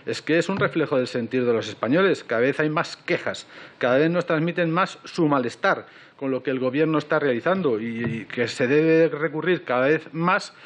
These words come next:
a la Defensoría por el desamparo que se encuentra día a día por parte de, de, del gobierno. Y si entramos ya en la petición más antigua del grupo de Ciudadanos, pues la vuelta al colegio de los menores.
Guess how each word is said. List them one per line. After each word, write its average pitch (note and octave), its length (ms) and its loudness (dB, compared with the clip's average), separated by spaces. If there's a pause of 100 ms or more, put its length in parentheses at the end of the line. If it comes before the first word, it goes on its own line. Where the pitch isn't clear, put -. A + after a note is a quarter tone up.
(280)
a E3+ 420 2
la D3 140 0
Defensoría D#3 960 2 (160)
por C#3+ 140 0
el C#3 100 0
desamparo C3+ 460 0
que D#3+ 100 -2
se F#3 80 -2
encuentra D#3+ 440 0 (140)
día D3 240 2
a C#3 40 0
día E3+ 340 2 (380)
por B2+ 200 0
parte C#3 440 0
de, F#3+ 160 4
de, D#3 160 2
del C3 200 0
gobierno. C3+ 520 0 (300)
Y B2 360 -2
si B2+ 300 0 (320)
entramos D#3+ 460 0
ya E3+ 80 2
en E3+ 80 2
la E3 140 0
petición D#3+ 520 0
más D#3+ 180 0
antigua D#3+ 640 2 (460)
del D3 180 0
grupo D#3+ 540 4
de D3 60 0
Ciudadanos, E3 460 0
pues C#3 140 -4
la B2+ 60 2
vuelta D3 260 2
al D3 80 0
colegio D#3+ 320 0
de D3 60 4
los D3+ 120 4
menores. D#3+ 480 0